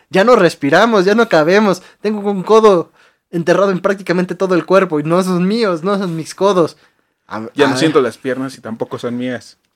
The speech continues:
Speaker 1: Ajá, es de, "Estoy, este, teniendo contacto indebido con gente que no quería. Esto no es consensuado, esto no está bien." O sea, la gente de adentro está sufriendo y los de afuera es de, "No, ten, llévense a este cabrón, ya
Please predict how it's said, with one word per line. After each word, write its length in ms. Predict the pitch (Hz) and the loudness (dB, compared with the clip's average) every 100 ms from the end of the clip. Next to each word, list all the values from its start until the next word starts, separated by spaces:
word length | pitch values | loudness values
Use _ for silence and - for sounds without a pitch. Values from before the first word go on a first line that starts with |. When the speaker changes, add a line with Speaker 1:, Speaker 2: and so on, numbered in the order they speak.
| _ _ _ _ _ - | _ _ _ _ _ -10
Speaker 1:
Ajá, 440 | 131 151 156 170 | -8 -4 -2 0
es 220 | 151 165 | 0 0
de, 140 | 156 147 - _ - | 0 -4 -12 _ -12
"Estoy, 340 | 147 - 185 | -6 2 4
este, 680 | 196 208 180 - 151 143 139 143 135 - | 6 4 2 0 -4 -4 -4 -6 -10 -8
teniendo 360 | 151 165 185 180 | -4 -2 -2 -2
contacto 500 | 160 160 175 - 175 | -4 -2 -4 -4 -6
indebido 520 | 185 160 151 160 175 | -4 -2 0 -2 -2
con 180 | 151 143 | -6 -8
gente 320 | 151 151 175 | -8 -8 -8
que 100 | 156 | -6
no 220 | 160 175 | -4 -4
quería. 420 | 175 165 170 156 - _ - | -4 -4 -4 -4 -8 _ -8
Esto 220 | 196 214 | -6 -2
no 80 | 208 | -2
es 100 | 208 | -2
consensuado, 600 | 214 185 156 147 147 147 | -6 -6 -4 -2 -2 -2
esto 240 | 254 294 | -2 -2
no 100 | 214 | -2
está 220 | 202 - 156 | -4 -2 -2
bien." 340 | 160 165 151 _ _ _ _ _ _ _ | 0 0 -2 _ _ _ _ _ _ _
O 60 | - | -10
sea, 140 | 135 | -4
la 100 | 127 | -4
gente 220 | 113 139 196 | -4 -6 -2
de 60 | |
adentro 280 | 127 147 185 | -2 0 -2
está 140 | 185 170 | -2 -6
sufriendo 360 | 160 165 185 - | -6 -2 -4 -4
y 80 | 139 | -6
los 120 | 147 | -4
de 60 | 135 | -2
afuera 200 | 151 165 | -2 0
es 60 | 156 | 0
de, 80 | |
"No, 200 | 147 208 | -2 -2
ten, 300 | 196 190 180 | -2 -2 -2
llévense 280 | 175 185 175 | -2 -2 -2
a 20 | |
este 100 | 156 | -8
cabrón, 340 | - 117 123 131 | -10 -10 -8 -8
ya 220 | 131 135 | -6 -8